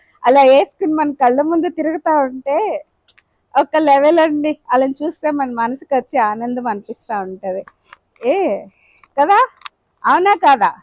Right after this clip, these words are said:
ఉమ్. ఇదిగోండి మన సాంప్రదాయాలు,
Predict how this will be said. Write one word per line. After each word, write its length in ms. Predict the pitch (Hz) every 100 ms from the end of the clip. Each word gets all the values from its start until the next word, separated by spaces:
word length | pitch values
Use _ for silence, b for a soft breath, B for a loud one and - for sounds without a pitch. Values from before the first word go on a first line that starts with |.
| _ _ _ _ 240
ఉమ్. 220 | 247 190 - _ _ _ _ _ _ _ _ _ _ _ _ _ _ _ -
ఇదిగోండి 540 | 269 240 214 180 180 _ _ _ _ _ _ _ _ _ _ _ _ _ _ _ _ _ _ _ _ _
మన 160 | 240 247
సాంప్రదాయాలు, 840 | 233 220 233 254 262 247 196 156